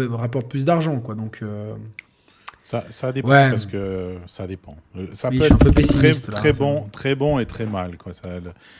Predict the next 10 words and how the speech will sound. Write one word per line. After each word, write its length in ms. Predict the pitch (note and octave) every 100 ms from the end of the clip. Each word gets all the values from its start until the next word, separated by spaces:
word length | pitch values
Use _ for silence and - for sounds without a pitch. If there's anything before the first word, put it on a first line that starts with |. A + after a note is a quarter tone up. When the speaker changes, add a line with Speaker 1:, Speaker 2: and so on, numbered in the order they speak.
| _ -
Speaker 2:
groupe 160 | A#2
d'investisseurs 520 | C3+ C#3+ - - B2
privés, 420 | A#2 - G#2+ A#2 A#2
ça 160 | -
peut, 280 | F#2 G2 F#2
ça 140 | -
peut 220 | F#2 F#2+ G2
être 220 | F#2+ -
les 100 |
deux. 100 | F2+